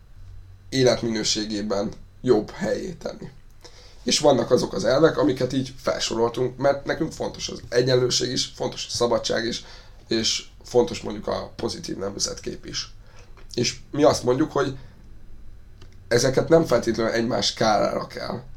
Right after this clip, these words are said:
alkalmazni. Mert azt látjuk, hogy, hogy ha egy baloldali kormány, mondjuk ez pont Magyarországra tökre nem igaz, de, de a, jön egy adott ideológiai kormányzat, az, az egyik,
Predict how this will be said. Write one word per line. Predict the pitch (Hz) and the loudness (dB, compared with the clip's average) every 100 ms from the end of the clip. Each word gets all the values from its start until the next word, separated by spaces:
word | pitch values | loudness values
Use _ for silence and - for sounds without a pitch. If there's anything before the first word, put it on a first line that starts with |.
| - | -2
alkalmazni. | - 98 - - 107 - | 0 2 0 -4 -6 -8
Mert | 113 120 | -6 2
azt | 175 160 | 4 6
látjuk, | 139 165 160 | 4 2 -2
hogy, | 139 131 - - - - - | -4 -6 -14 -16 -16 -14 2
hogy | 120 - - - - - - - 120 120 - - | 2 2 -6 -14 -14 -18 -18 -4 0 0 -4 -8
ha | - 151 135 | 8 12 12
egy | 127 - | 8 8
baloldali | 170 214 185 175 165 165 - | 8 10 10 10 10 6 2
kormány, | - 151 147 147 127 | 4 6 6 4 2
mondjuk | 135 139 | 0 0
ez | 131 | -2
pont | - 160 | 6 8
Magyarországra | 127 123 120 120 120 120 123 - | 10 8 8 6 4 4 2 0
tökre | 135 - 110 | 0 2 -2
nem | 101 | -2
igaz, | 95 95 127 - - - | -4 -4 -4 -4 -8 -6
de, | 127 - 139 127 123 | 2 6 6 4 4
de | 120 123 127 - - - - - | 8 8 6 0 -12 -16 -16 -6
a, | 135 | 4
jön | 147 170 | 12 12
egy | 160 160 | 12 10
adott | 135 117 - - - - | 8 8 4 -8 -12 -2
ideológiai | 131 120 107 104 76 - | 8 8 8 0 -8 2
kormányzat, | 190 190 175 151 160 - | 6 8 10 8 6 6
az, | 131 127 127 - | 8 8 6 2
az | 120 - | 2 4
egyik, | 147 113 117 110 - - | 2 4 -2 -4 -10 -18